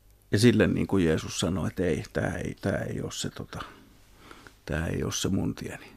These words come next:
Ja sitten, ku-, sit, sit siinä on vielä siis tää, tää tämmösen niin kuin vallan ja mahdin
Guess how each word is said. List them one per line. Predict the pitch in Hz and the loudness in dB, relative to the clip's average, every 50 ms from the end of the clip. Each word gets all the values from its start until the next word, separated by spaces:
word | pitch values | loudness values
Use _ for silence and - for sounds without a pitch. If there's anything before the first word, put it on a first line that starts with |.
| - _ - | -20 _ 4
Ja | 120 | 6
sitten, | 131 147 - - 143 120 120 101 107 | 6 6 8 8 6 6 6 0 -2
ku-, | - 123 127 113 - - | 2 2 2 2 2 -2
sit, | 120 - 127 - - | 2 2 2 4 6
sit | - 131 - | 4 4 8
siinä | - 127 113 110 | 8 8 8 10
on | 117 127 123 110 | 8 8 8 8
vielä | 113 110 107 - | 8 8 8 8
siis | 104 107 98 101 - | 6 2 0 -2 4
tää, | - 110 101 92 - - - - - - | 6 6 6 6 6 2 -6 -18 -4 0
tää | - 85 85 | 2 2 2
tämmösen | - - 87 - 92 - - - | 2 2 0 0 0 0 0 0
niin | 117 113 | 0 0
kuin | - 101 101 | 0 2 6
vallan | 120 131 135 131 127 117 110 107 107 90 - - - - | 8 10 10 10 8 8 8 8 6 6 4 0 -4 -2
ja | 98 98 | 2 4
mahdin | 101 110 113 107 104 110 107 90 80 76 71 - | 6 6 6 4 2 0 0 2 2 2 2 0